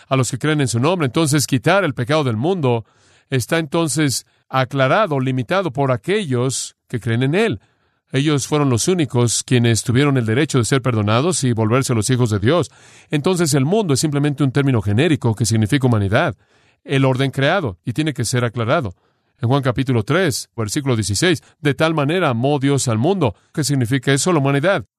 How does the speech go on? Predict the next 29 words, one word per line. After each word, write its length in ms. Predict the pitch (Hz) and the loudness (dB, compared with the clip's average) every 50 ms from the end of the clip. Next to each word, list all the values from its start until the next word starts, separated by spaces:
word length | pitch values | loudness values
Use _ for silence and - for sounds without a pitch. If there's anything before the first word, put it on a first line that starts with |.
| _ _ _ | _ _ _
que 120 | - 143 135 | -4 -2 0
dio 160 | 135 156 165 | 2 2 0
a 40 | 165 | 0
su 160 | - - 151 | 0 0 -2
Hijo 160 | 147 - 143 | 0 0 0
unigénito 680 | 139 123 107 - 156 180 165 131 - - 120 127 120 - _ _ _ _ | 0 0 0 0 0 0 0 0 2 2 0 0 0 -4 _ _ _ _
para 200 | - 127 127 120 | -2 -2 0 0
que 120 | - 127 | -4 -4
todo 200 | - 180 190 185 | -2 0 0 0
aquel 180 | 151 - 165 139 | 0 -2 -4 -2
que 80 | - | 0
en 80 | 139 135 | 0 0
él 100 | 143 135 | 0 -2
cree 380 | - - 156 170 160 120 104 - _ _ _ _ _ _ | -2 -2 0 0 0 0 -4 -6 _ _ _ _ _ _
no 400 | 120 123 143 151 147 143 135 - | -2 0 2 2 0 0 -4 -4
perezca, 540 | _ 127 127 127 156 175 147 - - 123 117 | _ -2 -2 0 0 -2 -2 -2 -2 -4 -2
sino 220 | 107 123 120 117 | -2 0 -2 0
que 100 | 101 113 | -2 -2
tenga 260 | - - 143 139 123 101 | -2 0 0 2 2 2
vida 200 | 117 123 120 113 | 2 2 2 0
eterna. 400 | - - 175 190 175 127 95 - _ _ _ _ _ _ | 0 0 0 0 0 -2 -4 -6 _ _ _ _ _ _
Porque 220 | _ 147 135 - 143 | _ -2 0 2 2
Dios 180 | 151 185 196 | 2 2 2
no 80 | 175 175 | 0 0
envió 300 | 175 170 165 175 175 165 | 0 2 2 4 4 4
al 160 | 151 139 151 | 2 2 0
Hijo 420 | 208 233 - - - 123 123 123 135 - | -2 -4 -4 -4 -2 0 0 0 0 0
al 160 | 123 120 120 | 0 0 2
mundo 480 | 120 120 113 110 101 104 127 196 - | 2 2 2 2 0 0 -2 -2 -6